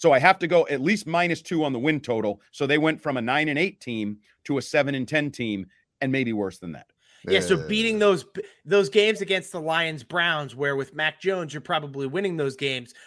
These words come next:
Speaker 2: become real toss-ups.
Speaker 3: And so, th-, listen, I will s-, I'll say this as we wrap this segment up and get to a quick final segment here on the old Six Ringer. Uh,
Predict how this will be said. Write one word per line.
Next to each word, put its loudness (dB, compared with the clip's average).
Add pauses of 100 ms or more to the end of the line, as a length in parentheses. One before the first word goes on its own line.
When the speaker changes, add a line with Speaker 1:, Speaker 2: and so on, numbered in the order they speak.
Speaker 2:
become -4
real 0
toss-ups. -6 (100)
Speaker 3:
And 2
so, 6
th-, -2
listen, 4
I 6
will 4
s-, -2
I'll 8
say 4
this 2
as -8
we -2
wrap 0
this -4
segment -2
up -2
and -6
get -4
to 0
a 0
quick -8
final 0
segment -4
here -2
on -4
the -4
old -2
Six -6
Ringer. -4 (520)
Uh, 4